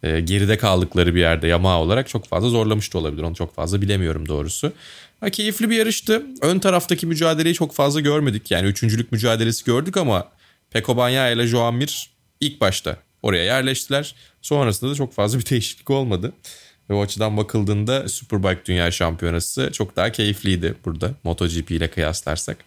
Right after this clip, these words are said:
Moto üçte de Pedro Acosta şampiyon oldu. Yarışı kazanarak şampiyon oldu hem de. Bin dokuz yüz doksandan beri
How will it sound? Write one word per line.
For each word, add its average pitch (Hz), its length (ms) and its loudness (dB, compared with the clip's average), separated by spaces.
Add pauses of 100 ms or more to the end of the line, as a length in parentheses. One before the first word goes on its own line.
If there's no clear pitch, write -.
Moto 143 240 0
üçte 170 180 0
de 196 100 0
Pedro 170 240 2
Acosta 165 380 2
şampiyon 104 420 2
oldu. 95 380 0 (260)
Yarışı 101 280 0
kazanarak 107 500 2
şampiyon 85 400 0
oldu 80 220 -4
hem 80 160 -2
de. 104 100 0
Bin 92 100 -2
dokuz 90 200 -2
yüz 85 60 -2
doksandan 98 560 2
beri 95 300 2